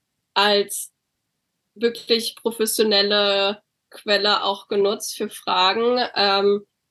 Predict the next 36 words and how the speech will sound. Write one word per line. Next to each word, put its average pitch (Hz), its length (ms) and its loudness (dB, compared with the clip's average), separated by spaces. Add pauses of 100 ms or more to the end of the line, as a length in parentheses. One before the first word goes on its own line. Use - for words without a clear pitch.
(160)
also 214 320 2
auch 214 200 0
von 226 160 -2
Eltern, 214 540 0
die 208 580 -2
kein 233 520 0
Kind 214 200 0
mit 208 140 -6
Special 202 340 -2
Needs 196 300 -4
haben, 190 320 0
werden 196 220 0
mir 190 120 0
Sachen 196 320 -2
gefragt. 208 680 -2 (420)
Ähm, 202 680 2
das - 200 -2
ist - 260 -4
hier 214 380 0
ein 208 100 -2
ganz 208 220 -2
anderes 202 420 -4
Ansehen, 220 340 2
was 247 220 -2
wir 254 80 -6
hier 254 160 -4
genießen, 254 540 -2
was 202 160 0
einen 202 120 0
natürlich 202 360 -2
auch 208 120 -8
sehr - 240 -2
ehrt 226 220 0
als 277 220 2
Therapeutin. 247 880 -2 (560)
Ähm, 220 560 2